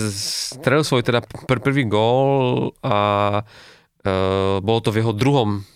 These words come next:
z-, zápase tejto sezóny a len v štvrtom zápase v jeho kariére vôbec v N H L.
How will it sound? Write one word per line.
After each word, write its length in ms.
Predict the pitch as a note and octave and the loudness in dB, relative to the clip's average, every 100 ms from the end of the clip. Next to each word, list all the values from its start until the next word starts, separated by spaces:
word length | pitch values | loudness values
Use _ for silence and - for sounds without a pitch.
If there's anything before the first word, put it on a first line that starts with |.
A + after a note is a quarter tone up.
| _ - - | _ -20 -12
z-, 260 | G#2+ G2 F#2 - - | -8 -6 -6 -10 -10
zápase 460 | G2+ A#2 A#2 A2 G#2 | 0 0 2 -2 -2
tejto 280 | A2 G#2 - | -4 -4 -4
sezóny 480 | - G2+ G#2+ A2+ C3 - C3+ | -4 -2 0 0 -4 -10 -8
a 160 | - G#2+ | 0 0
len 80 | |
v 80 | G#2+ | 0
štvrtom 300 | - C#3+ C#3 | 0 0 0
zápase 440 | A#2 B2 - A#2 A2 | 2 0 0 -2 -2
v 140 | G2 | -2
jeho 140 | A2 G#2+ | -2 -2
kariére 380 | B2 A#2+ A2 | 0 0 0
vôbec 200 | G2 F#2+ F#2 | 0 0 0
v 80 | |
N 80 | G2 | 0
H 80 | F#2 | 0
L. 120 | F#2+ | 0